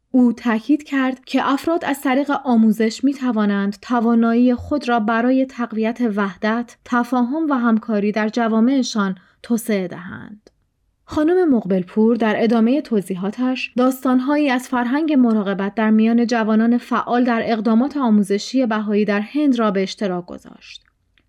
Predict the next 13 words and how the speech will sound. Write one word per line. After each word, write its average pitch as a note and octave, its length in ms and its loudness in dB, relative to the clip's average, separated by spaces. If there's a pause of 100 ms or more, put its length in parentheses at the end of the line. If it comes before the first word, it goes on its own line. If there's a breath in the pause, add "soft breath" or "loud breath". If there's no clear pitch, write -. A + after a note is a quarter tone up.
(120)
او B3 140 2
خاطر A3+ 340 -2
نشان A3+ 340 0
کرد C4+ 280 -2 (320 soft breath)
که C#4 140 2
بیماری B3+ 400 4
همهگیر C4 580 2
ویروس B3 360 0
کرونا G#3+ 680 0 (320 loud breath)
جوهر C4+ 500 2
تاباوری A#3+ 760 0
جامعه G#3 500 0
را F3+ 220 -4